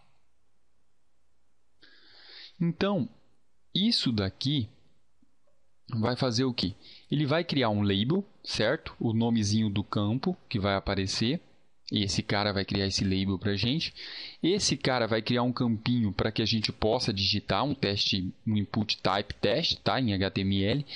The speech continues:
E esse cara, se tiver mensagem de erro, ele vai mostrar pra gente.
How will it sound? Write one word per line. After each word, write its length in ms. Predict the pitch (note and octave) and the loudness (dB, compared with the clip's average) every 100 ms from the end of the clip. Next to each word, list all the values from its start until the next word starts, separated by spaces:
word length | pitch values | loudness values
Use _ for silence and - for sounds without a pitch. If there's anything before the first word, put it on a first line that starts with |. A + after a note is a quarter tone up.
| - - - | -12 -12 -2
E 220 | C3 C#3+ | 0 2
esse 300 | G#3+ G#3+ D3+ | 2 0 -2
cara, 420 | - C3 D3+ D3+ | -2 -2 0 0
se 240 | G#2 - E3+ | 0 -2 -2
tiver 400 | - C3 A#2 G3 | 0 0 2 2
mensagem 640 | A3 F#3+ - D3 B2+ A#2+ | 2 0 0 2 2 2
de 240 | G2 G2+ C#3+ | 2 2 2
erro, 260 | C#3+ B2 - | 2 0 0
ele 180 | C#3 D3 | 2 2
vai 200 | B2+ C#3 | 2 2
mostrar 420 | C#3+ C#3 - A#2+ | 0 0 0 0
pra 160 | D#3 | 0
gente. 500 | D#3+ A2+ A2+ - - | 0 0 0 -2 -6